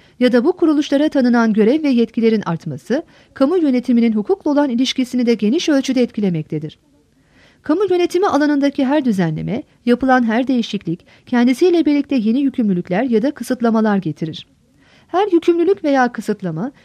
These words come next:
kamu yönetimiyle yönetilenler arasındaki ilişkinin düzenlenmesini, kamu yönetimine tanınan yetkilerin keyfi kullanılmaması için bazı önlemlerin alınmasını zorunlu kılar.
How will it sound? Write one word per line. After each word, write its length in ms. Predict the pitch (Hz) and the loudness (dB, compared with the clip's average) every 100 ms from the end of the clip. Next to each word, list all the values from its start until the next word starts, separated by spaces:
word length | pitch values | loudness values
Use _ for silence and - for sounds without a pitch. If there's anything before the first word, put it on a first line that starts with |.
| _ | _
kamu 240 | - 294 339 | -2 0 2
yönetimiyle 560 | 285 285 285 294 269 | 0 0 -2 -2 0
yönetilenler 760 | 220 214 220 233 214 233 311 - | 0 0 0 0 0 0 0 0
arasındaki 520 | 226 226 240 233 277 | 0 0 0 0 0
ilişkinin 400 | 240 - 247 240 | -4 -2 -2 -2
düzenlenmesini, 880 | 196 180 160 156 151 165 - 156 269 _ _ - | -2 -2 -2 -6 -8 -12 -8 -8 -8 _ _ -4
kamu 320 | 269 311 330 | -2 0 0
yönetimine 460 | 269 269 269 262 311 | 0 0 -2 -2 0
tanınan 420 | 269 247 254 247 | 0 0 2 0
yetkilerin 500 | 220 214 220 226 294 | 0 -2 -2 0 -2
keyfi 380 | 277 262 262 254 | -2 -2 0 -2
kullanılmaması 720 | 247 214 220 339 294 226 208 | -2 -2 0 0 0 0 0
için 240 | 190 185 | -2 0
bazı 280 | 185 294 302 | 2 2 2
önlemlerin 440 | 277 269 254 262 262 | 0 0 0 0 0
alınmasını 580 | 226 226 220 226 262 | 0 2 0 0 -2
zorunlu 320 | 262 233 220 196 | 0 0 0 -2
kılar. 360 | 165 127 - | -6 -8 -12